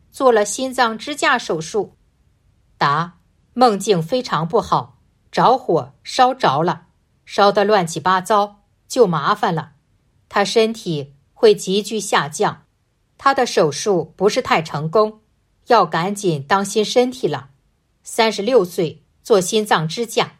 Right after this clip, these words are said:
现在的年轻人良心不好，心脏就不好，经常阴人家、弄人家的人，自己心脏就会受影响。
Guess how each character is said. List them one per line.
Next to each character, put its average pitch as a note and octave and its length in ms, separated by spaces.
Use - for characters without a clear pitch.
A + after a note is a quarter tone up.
现 G#3 340
在 G#3+ 120
的 F#3 140
年 E3+ 220
轻 A3 260
人 E3+ 400
良 F3+ 300
心 B3+ 260
不 A#3+ 120
好， - 340
心 B3+ 320
脏 B3+ 240
就 G3 120
不 F3+ 160
好， C3+ 360
经 A3 260
常 F3 240
阴 B3 240
人 D#3 200
家、 F3 380
弄 B3 220
人 F#3 220
家 G#3 240
的 F3+ 140
人， D3+ 300
自 A#3+ 240
己 F#3 180
心 A3 300
脏 D#3 360
就 A#3 180
会 G3+ 140
受 G#3+ 220
影 D#3 260
响。 E3+ 340